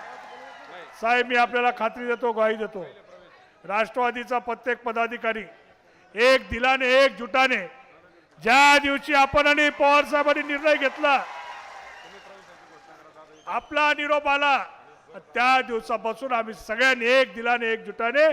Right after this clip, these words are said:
या ठिकाणी काम करण्याची सुरुवात केली. आणि येणाऱ्या तेवीस तारखेला मोठा जल्लोष आपल्याला या ठिकाणी बघायला मिळेल. मी पुन्हा एकदा आपल्या सगळ्यांना विनंती करतो,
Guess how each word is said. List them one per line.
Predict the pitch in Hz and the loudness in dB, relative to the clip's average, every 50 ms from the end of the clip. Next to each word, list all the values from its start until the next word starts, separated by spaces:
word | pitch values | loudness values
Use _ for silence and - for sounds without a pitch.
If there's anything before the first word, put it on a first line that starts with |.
| 254 - - - - - - _ - | 0 -4 -12 -20 -20 -20 -20 _ -8
या | 202 208 | -6 -6
ठिकाणी | 208 214 214 202 226 226 220 226 | -6 -8 -8 -6 -4 -4 -4 -6
काम | 220 - 214 214 214 | -6 -6 -6 -8 -8
करण्याची | 190 196 214 208 220 220 - 226 | -8 -12 -14 -12 -12 -14 -14 -18
सुरुवात | 208 - - 185 214 240 254 240 - - | -20 -20 -20 -10 -6 -4 -4 -4 -2 -4
केली. | 262 233 240 233 220 196 - - - - - - - - - | -2 -2 -2 -2 -2 -4 -6 -10 -16 -20 -20 -20 -20 -20 -12
आणि | - 175 185 196 | -8 -4 0 2
येणाऱ्या | 214 233 254 294 311 320 320 311 302 302 - | 2 4 4 6 6 6 6 6 4 4 2
तेवीस | 302 285 294 294 277 - - | 2 2 2 2 0 0 0
तारखेला | 294 285 277 - 262 262 262 254 247 233 214 - - - - - - - - - | 0 0 0 0 -2 0 2 4 4 2 0 -2 -8 -16 -20 -20 -20 -20 -14 -10
मोठा | 214 214 202 233 240 226 | -10 -6 -2 -2 -2 -2
जल्लोष | 202 214 202 220 233 233 226 | -2 -4 -4 -4 -4 -4 -4
आपल्याला | 208 - - 214 202 208 | -6 -6 -6 -8 -6 -6
या | 196 | -6
ठिकाणी | 185 190 196 190 185 185 | -8 -8 -10 -12 -12 -10
बघायला | 185 170 165 151 156 151 143 | -10 -12 -12 -12 -12 -14 -16
मिळेल. | 139 131 135 131 _ _ _ _ 160 180 185 180 190 202 190 170 156 151 147 156 156 151 143 143 139 113 _ _ _ _ 127 127 131 135 160 160 156 151 _ _ _ 131 - _ _ _ - | -18 -20 -20 -20 _ _ _ _ _ -20 -20 -20 -20 -20 -20 -20 -20 -20 _ -20 -20 -20 -20 _ _ _ _ _ _ _ _ _ _ _ -20 -20 _ _ _ _ _ -20 -20 _ _ _ -20
मी | 214 | -20
पुन्हा | - - - 226 226 262 294 302 294 | -20 -18 -10 0 2 6 6 8 6
एकदा | 285 277 294 294 | 6 6 6 6
आपल्या | 277 277 277 302 294 277 | 6 6 6 6 4 4
सगळ्यांना | - - 254 269 269 262 269 269 | 4 2 2 2 4 4 4 2
विनंती | 262 269 262 262 247 254 | 0 2 0 -2 -2 -2
करतो, | 254 247 247 240 - 247 233 214 | -2 -2 -2 -2 0 0 -2 -2